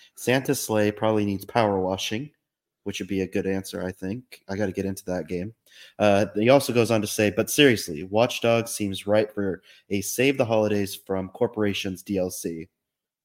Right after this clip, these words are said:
A lot of good stuff you could do in there, uh, especially around the holidays with, uh, uh, you know, the trying to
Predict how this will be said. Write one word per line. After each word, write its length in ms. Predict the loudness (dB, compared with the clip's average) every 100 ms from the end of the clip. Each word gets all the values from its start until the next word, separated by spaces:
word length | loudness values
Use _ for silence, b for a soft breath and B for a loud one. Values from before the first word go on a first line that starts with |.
| _ -2
A 40 |
lot 140 | 0
of 60 | 0
good 160 | -2 -4
stuff 300 | -4 -4 -6
you 60 |
could 180 | -8 -4
do 180 | -2 0
in 140 | 0
there, 340 | -2 -4 -4 -10 _ _ _ -8
uh, 380 | -6 -4 -8 -12 _ _ _ _ _ _ _ _ _
especially 440 | -12 -6 -4 -4 -4
around 200 | -2 -4
the 60 |
holidays 640 | -2 -2 0 -2 -2 -4 -6
with, 180 | -8 _ _ -10
uh, 160 | -10 -12 _ B B B _ _ _ _ _ _ -12
uh, 360 | -12 -10 -10 -10 -14 _
you 140 | -10 -10
know, 140 | -8
the 360 | -6 -4 -6 -8 B B B -20 -20 -10
trying 180 | -6 -2
to 220 | -2